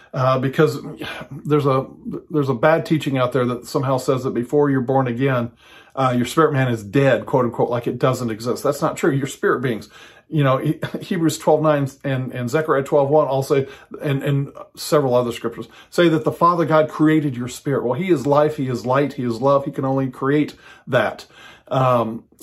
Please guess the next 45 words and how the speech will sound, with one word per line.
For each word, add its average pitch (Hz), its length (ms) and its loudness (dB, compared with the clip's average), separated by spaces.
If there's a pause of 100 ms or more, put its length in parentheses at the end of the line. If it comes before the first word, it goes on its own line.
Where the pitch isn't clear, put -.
n-, 170 640 -2
numerous 160 320 4
scriptures, 123 280 -6
Romans 143 360 2
chapter 139 260 0
seven, 131 300 0
Paul 131 220 0
talks - 320 -4
about - 160 -4
how 131 120 0
he 139 140 0
was 143 180 2
alive 139 680 2
before 135 360 -2
the 131 100 -2
knowledge 135 380 0
of 117 100 -6
good 127 160 -2
and 123 80 -6
evil 127 240 -4
came 123 220 -8
to 120 100 -6
him, 104 100 -10 (280)
and 135 160 0
then 135 120 2
the 123 100 0
law 135 280 4
killed 156 320 0
him. 110 180 -10 (500)
And, 135 220 -2
and 131 180 0
yet 131 220 2
who 160 140 4
will 147 120 4
set 143 240 2
him 139 120 0
free? 143 280 0
It's, - 220 -8
it's 120 280 -4
Jesus 131 360 -2
Christ 131 460 -2
who 135 120 -4
sets - 320 -6
us 110 120 -12
free. 131 320 -6